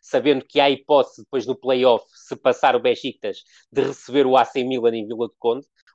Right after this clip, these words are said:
o que é algo absolutamente impensável para quem cresceu em Vila do Conde, ou quem nasceu em Vila do Conde há quarenta e quatro anos. Se alguma vez na vida me dissessem que o A C Milan ia jogar em Vila do Conde, eu teria muitas dificuldades em acreditar, até porque é preciso perceber, para quem não sabe,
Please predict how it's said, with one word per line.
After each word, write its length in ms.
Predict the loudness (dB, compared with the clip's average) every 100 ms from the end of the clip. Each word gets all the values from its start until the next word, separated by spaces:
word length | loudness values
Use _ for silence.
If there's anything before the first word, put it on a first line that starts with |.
| -12
o 80 | -12
que 180 | 0
é 80 | 2
algo 420 | 4 2 0 -2 -2
absolutamente 560 | -4 -8 -6 -6 -6
impensável 720 | -10 -6 -6 0 0 2 -2
para 160 | -6 -10
quem 180 | -10 -14
cresceu 560 | -16 -10 -6 -4 -6 -8
em 160 | -10
Vila 240 | -8 -6 -6
do 80 | -4
Conde, 260 | -4 -2
ou 80 | -4
quem 180 | -4 -4
nasceu 300 | -6 -4 -6
em 80 | -6
Vila 220 | -8 -8
do 80 | -4
Conde 160 | -2
há 60 | -2
quarenta 280 | -2 -4 -6
e 60 |
quatro 400 | -2 -2 -2 -6
anos. 280 | -6 -6 -14 -20 -20 -20 -14
Se 180 | -2 4
alguma 320 | 4 2 0
vez 220 | 0 0
na 80 | -2
vida 260 | -2 -2
me 120 | -2 -4
dissessem 420 | -6 -6 -4 -4
que 100 | -2
o 40 |
A 40 | -2
C 140 | -2
Milan 340 | -6 -6 -6
ia 120 | -6 -4
jogar 240 | -2 -2
em 80 | -2
Vila 200 | -6 -8
do 80 | -4
Conde, 260 | -4 -4 -8 _ _ _ -4
eu 180 | -2
teria 360 | -2 -4 0 0
muitas 260 | 0 -4 -6
dificuldades 760 | -10 -14 -12 -6 -2 -2 -2
em 140 | -6
acreditar, 500 | -8 -8 -12 -4 0
até 220 | 0 -2 -4
porque 200 | -2 -4
é 20 |
preciso 500 | -4 -14 -14 -12 -14
perceber, 560 | -16 -20 -8 -4 -4
para 120 | -6 -4
quem 180 | -4
não 120 | -4 -6
sabe, 320 | -2 -2